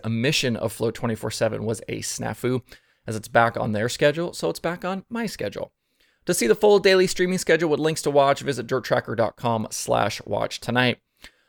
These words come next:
On the show tomorrow, we'll talk Thursday night results, plus look ahead to the racing weekend, which includes more action from Volusia and Vegas, plus the Grand Annual Sprint Car Classic Down Under at Premier Speedway. And before we close out today, I just want to say thanks again for tuning in regularly and coming along on this journey with me.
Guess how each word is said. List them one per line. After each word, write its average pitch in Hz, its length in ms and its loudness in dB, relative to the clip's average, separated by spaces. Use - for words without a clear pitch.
On 220 140 6
the 240 60 8
show 240 180 8
tomorrow, 190 400 6
we'll 190 120 2
talk 226 300 0
Thursday 190 380 0
night 175 140 2
results, 143 520 2
plus - 260 -2
look 165 120 -6
ahead 147 300 2
to 156 60 -4
the 139 100 0
racing 123 420 -2
weekend, 123 400 0
which 120 140 -4
includes 120 420 -6
more 131 320 2
action 127 380 2
from 117 240 -2
Volusia 113 420 -2
and 101 180 -6
Vegas, 117 440 0
plus - 360 4
the 170 120 -4
Grand 131 340 2
Annual 117 320 -2
Sprint 120 280 -4
Car 110 140 -4
Classic 120 560 -2
Down 107 240 -2
Under 104 340 -4
at 107 240 -6
Premier 110 320 -8
Speedway. 107 680 -2
And 165 60 0
before 226 260 8
we 233 100 6
close 202 260 2
out 185 140 6
today, 180 240 4
I - 80 2
just 170 160 -4
want 214 80 -2
to - 80 -4
say 190 100 2
thanks 156 400 -2
again 127 340 -2
for 120 140 -4
tuning 127 360 -2
in 110 160 -2
regularly 117 520 0
and 104 160 -6
coming 127 360 -4
along 110 340 0
on 107 140 -4
this 104 160 -6
journey 117 260 -2
with 110 160 -4
me. 110 220 -2